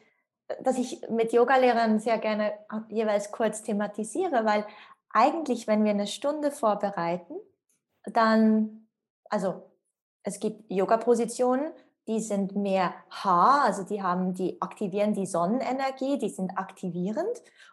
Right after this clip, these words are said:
Und dann gibt es ja Yoga-Positionen, die sind eher entspannend. Also die haben dieses Ta, dieses Mondelement, äh, das Entspannende, das Loslassen in sich.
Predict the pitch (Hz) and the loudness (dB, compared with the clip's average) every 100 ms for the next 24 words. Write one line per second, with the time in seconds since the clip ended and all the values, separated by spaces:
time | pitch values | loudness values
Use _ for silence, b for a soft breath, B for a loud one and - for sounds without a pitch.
0 | - 285 294 277 226 247 240 254 220 202 | -8 -4 -2 -2 -2 -2 2 0 2 0
1 | 208 208 220 202 - 220 214 214 220 220 | -2 -2 -2 -2 -4 0 0 0 -2 -2
2 | 214 - - 185 190 226 277 - - 285 | -4 -4 -8 -4 -4 -4 -8 -8 0 2
3 | 214 175 170 185 - 190 190 185 180 185 | 2 0 -4 -8 -8 -6 -4 -4 -4 -8
4 | - - 202 196 208 208 175 - - 196 | -8 -4 0 2 2 0 -4 -10 -6 -4
5 | 196 208 220 220 214 208 196 190 185 185 | -2 0 0 0 0 -2 0 -2 -2 -4
6 | - B B B 185 175 185 - 185 - | -12 B B B -4 -2 -4 -4 -6 -6
7 | - 208 214 202 196 180 - 202 214 233 | -2 0 0 0 -4 -6 -8 -2 0 2
8 | 226 208 180 - 202 190 - - 220 220 | 0 -2 -2 -2 -4 -4 -6 -2 0 2
9 | - - - | 0 -6 -14